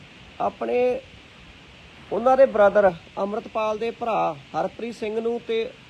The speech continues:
ਉਹਨਾਂ ਦਾ ਨਾਲ ਜਿਹੜਾ ਸਾਥੀ ਸੀ ਲਵਪ੍ਰੀਤ ਸਿੰਘ,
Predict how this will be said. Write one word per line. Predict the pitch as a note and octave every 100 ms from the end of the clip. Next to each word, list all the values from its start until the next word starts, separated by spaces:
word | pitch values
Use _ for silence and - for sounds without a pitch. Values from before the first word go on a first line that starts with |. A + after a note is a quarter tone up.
| -
ਉਹਨਾਂ | F#3 A#3 A#3
ਦਾ | A3+
ਨਾਲ | G3 F#3 F#3+
ਜਿਹੜਾ | F3+ G#3+
ਸਾਥੀ | G3 F#3 - F#3+
ਸੀ | G3
ਲਵਪ੍ਰੀਤ | F#3 F3 G3+ G3
ਸਿੰਘ, | - F3